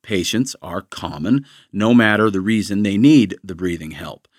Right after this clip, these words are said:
Generally speaking, though, forty to fifty percent of patients with severe respiratory distress die while on ventilators, experts say. But eighty percent or more of coronavirus patients placed on the machines in New York City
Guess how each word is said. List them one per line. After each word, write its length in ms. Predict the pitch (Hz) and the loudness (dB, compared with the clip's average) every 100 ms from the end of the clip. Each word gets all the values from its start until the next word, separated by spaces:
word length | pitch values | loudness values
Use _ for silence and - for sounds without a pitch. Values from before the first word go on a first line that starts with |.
| _ _ _ _ _ - | _ _ _ _ _ -12
Generally 500 | 95 147 190 143 101 | 0 2 4 4 2
speaking, 500 | - 104 90 92 90 | 0 -8 -8 -8 -10
though, 320 | 82 85 107 _ | -6 -6 -6 _
forty 460 | - 139 147 147 | -6 0 4 4
to 80 | 110 | 2
fifty 360 | - 175 175 135 | 0 -2 0 -4
percent 360 | 113 - 101 | -4 -4 -4
of 100 | 92 | -6
patients 480 | - 92 85 95 92 | -4 -6 -4 -6 -6
with 180 | 101 101 | -6 -6
severe 440 | - 98 117 123 | -6 -2 2 4
respiratory 680 | 107 107 - 107 - 101 92 | 4 0 -2 -10 -4 -2 -2
distress 500 | 85 - 123 107 - | -4 -4 0 0 -2
die 720 | 107 92 123 123 95 82 95 101 _ _ | -16 -2 2 2 2 -2 -6 -8 _ _
while 320 | 98 98 101 | 0 2 2
on 300 | - 87 107 | 0 -4 -2
ventilators, 720 | 131 147 127 98 76 64 - - _ | 0 0 0 -4 -4 -12 -18 -18 _
experts 480 | 90 - - 92 82 | -12 -12 -10 -10 -8
say. 400 | - 120 87 - _ _ _ _ | 0 2 0 -4 _ _ _ _
But 200 | - - _ | -12 -12 _
eighty 360 | 147 214 226 123 | -2 0 2 0
percent 600 | - 98 - 101 85 85 | -2 -8 -4 -6 -6 -10
or 180 | 104 98 | -8 -6
more 400 | 92 85 85 95 | -4 -6 -4 -6
of 140 | 90 82 | -6 -8
coronavirus 880 | 139 139 175 185 98 87 80 76 | -2 0 2 2 2 0 -2 -8
patients 420 | - 92 80 87 - | -8 -6 -4 -8 -10
placed 380 | - 104 104 - | -4 -2 -2 -4
on 160 | 113 | 2
the 60 | 123 | 4
machines 500 | 127 - 95 95 95 | 4 0 -2 -4 -4
in 120 | 95 | -4
New 80 | 101 | -2
York 260 | 101 95 | -4 -4
City 400 | - 139 117 95 | -4 -2 -2 -2